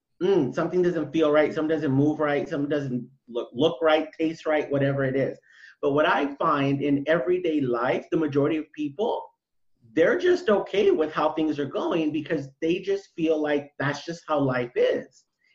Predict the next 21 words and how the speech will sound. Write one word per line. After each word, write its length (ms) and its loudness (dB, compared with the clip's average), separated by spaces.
And 100 0
I 80 2
used 220 2
to 60 -6
be 140 -2
one 240 -2
of 100 0
those 220 2
people. 420 -2
I 100 0
didn't 220 2
realize 560 2
that 140 -4
there 100 2
was 160 0
another 600 2
way 580 0
to 120 0
live 340 2
life, 360 0
right? 340 -2